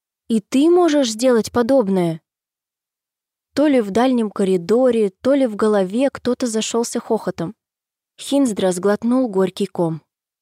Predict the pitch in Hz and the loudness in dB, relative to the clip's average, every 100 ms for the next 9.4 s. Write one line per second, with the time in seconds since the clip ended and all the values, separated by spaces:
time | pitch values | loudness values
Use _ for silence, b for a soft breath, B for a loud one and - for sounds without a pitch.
0 | _ _ _ - 214 233 262 269 269 262 | _ _ _ -8 -2 2 2 2 0 0
1 | 262 240 254 196 170 165 226 240 269 220 | 0 2 2 2 0 -2 -2 0 2 0
2 | - - - _ _ _ _ - 254 233 | -2 -6 -10 _ _ _ _ -8 -2 -2
3 | - 311 277 233 220 240 254 - - 269 | 0 -2 0 0 2 2 2 0 0 0
4 | 247 - 196 190 - 185 175 - 190 - | 0 0 0 0 0 0 -2 -6 -12 -14
5 | _ _ _ _ _ _ _ _ 311 302 | _ _ _ _ _ _ _ _ 0 4
6 | 226 - 277 226 220 247 240 208 226 240 | 2 2 0 0 0 0 -2 -4 -2 -2
7 | 233 196 202 196 202 - 185 208 233 - | -2 -2 -2 -2 -4 -2 0 0 -4 -6
8 | 190 196 190 190 190 190 180 180 180 180 | -4 -2 -2 -2 0 -2 -2 -4 -2 -2
9 | 175 175 - - | -2 -4 -8 -16